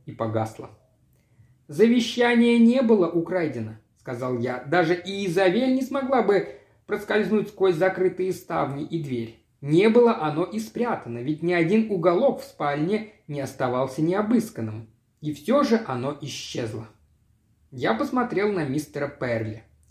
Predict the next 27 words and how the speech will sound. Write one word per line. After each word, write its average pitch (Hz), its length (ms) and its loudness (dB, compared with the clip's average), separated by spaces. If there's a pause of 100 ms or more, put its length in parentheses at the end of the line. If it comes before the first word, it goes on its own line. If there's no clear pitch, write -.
(380)
Выпитое 240 500 2
бренди, 269 440 2
как 226 220 -4
мне 190 160 -4
показалось, 185 560 -4
только 190 260 -4
успокаивало 190 960 -2
и 185 360 -8
укрепляло 170 680 0
мои 120 240 -4
нервы. 117 460 -4 (560)
Но 139 320 -4
я 175 240 2
бы 180 120 2
не 220 120 2
смог 311 380 2
этого 123 260 -4
сказать 135 480 -6
о 135 80 -10
мистере 139 380 -6
Перли. 117 640 -2 (300)
Он 185 260 -2
даже 151 280 0
не 143 120 -2
покраснел. 123 760 -4 (920)
Непонятное 240 600 0
раздражение, 220 960 2